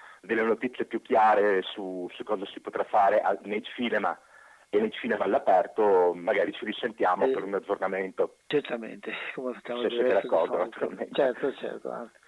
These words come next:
Speaker 2: Grazie di questo intanto, bocca al lupo e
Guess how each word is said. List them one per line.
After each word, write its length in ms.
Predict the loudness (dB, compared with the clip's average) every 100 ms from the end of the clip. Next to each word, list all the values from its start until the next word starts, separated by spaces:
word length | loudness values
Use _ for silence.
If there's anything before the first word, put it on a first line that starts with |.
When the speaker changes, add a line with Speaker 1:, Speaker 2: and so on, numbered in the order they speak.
| -20 -18 -2
Speaker 2:
Grazie 520 | 4 6 6 4 2
di 120 | 2
questo 280 | 2 2 2
intanto, 760 | 2 4 4 2 2 2 0 -6 -8
bocca 280 | 0 4 6
al 60 |
lupo 380 | 6 6 4 4
e 260 | 2 0